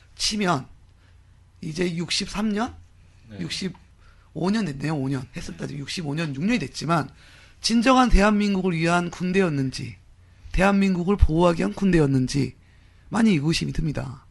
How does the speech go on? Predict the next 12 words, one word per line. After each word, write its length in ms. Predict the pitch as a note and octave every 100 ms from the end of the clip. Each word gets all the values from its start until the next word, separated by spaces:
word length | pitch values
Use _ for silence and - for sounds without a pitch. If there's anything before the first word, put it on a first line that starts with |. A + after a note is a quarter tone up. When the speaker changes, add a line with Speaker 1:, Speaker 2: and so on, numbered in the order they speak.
| _ _ - - - - _ - _ _
Speaker 1:
로버츠 360 | F3 G3+ B3+ A#3
단장의 340 | F#3 F#3 F#3+
말들-, 360 | F#3 E3 F3+ G#3 -
말처럼 760 | D#3+ - G3 D3+ D#3 C#3 A#2 - - - - - -
미국민들을 640 | E3+ A3+ A#3 A3+ G#3+ F#3 F#3+
지켜주기 600 | - - A#3+ F#3 F3 D3
위한 320 | C#3+ D3 A#2+ - - - _ - - - _ - -
그런 380 | - A3 A#3
역할을 380 | D#3 - F3 E3
하고 180 | G3+ A#3+
있지는 300 | D3+ - G3
않은지, 680 | - C#3+ C3+ C3+ C#3+ C3